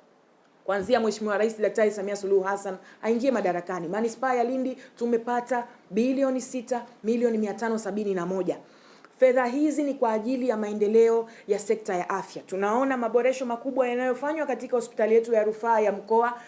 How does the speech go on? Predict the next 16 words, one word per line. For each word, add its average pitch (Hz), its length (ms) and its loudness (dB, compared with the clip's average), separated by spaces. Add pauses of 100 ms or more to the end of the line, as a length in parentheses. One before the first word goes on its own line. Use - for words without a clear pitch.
(100)
ya 185 100 0
Sokoine 202 600 0
iliyopo 220 580 0
wilaya 226 380 0
ya 208 60 4
Lindi. 240 340 0 (260)
Tuna 269 260 0
ujenzi 277 520 0
wa 233 100 4
hospitali 240 800 0
ya 220 100 4
wilaya 262 560 4
yetu 277 400 4
hii 262 220 0
ya 214 100 4
Lindi, 226 480 -2